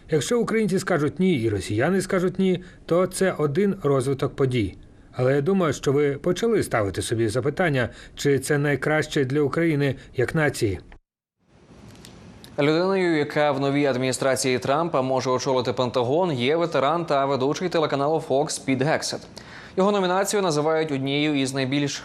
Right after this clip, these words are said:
Speaker 2: неочікуваних в команді новообраного президента. Все, що відомо про досвід та погляди Гексета, розкаже Юлія Ярмоленко.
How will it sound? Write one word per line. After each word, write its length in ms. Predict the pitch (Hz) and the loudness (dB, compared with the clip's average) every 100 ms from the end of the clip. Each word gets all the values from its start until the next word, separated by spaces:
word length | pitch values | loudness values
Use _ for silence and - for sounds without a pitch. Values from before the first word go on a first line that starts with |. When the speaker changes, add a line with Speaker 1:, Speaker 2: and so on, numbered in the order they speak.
| - | -2
Speaker 2:
неочікуваних 800 | 143 160 - 208 117 113 - - | 0 0 -2 -2 -2 -4 -6 -6
в 60 | |
команді 420 | - 117 131 165 | -2 0 0 0
новообраного 560 | 175 143 123 123 120 123 | -2 0 0 0 0 -2
президента. 540 | 143 147 143 113 - - - - - - - | 0 0 0 -2 -6 -14 -18 -20 -20 -20 -16
Все, 220 | - 220 214 | -2 0 0
що 160 | 202 | 0
відомо 380 | 175 180 202 196 | 0 0 0 -2
про 220 | 190 165 | 0 0
досвід 520 | 139 151 185 208 196 - | 0 0 0 -2 -4 0
та 220 | 160 151 | 0 0
погляди 440 | 156 165 160 165 | 0 0 0 0
Гексета, 480 | 147 117 117 107 - 139 | 0 0 -2 -6 -8 -6
розкаже 580 | 117 - 131 131 151 160 | -6 -2 0 0 0 -2
Юлія 260 | 120 110 | 0 0
Ярмоленко. 520 | 113 113 107 110 - | 0 -2 -4 -6 -10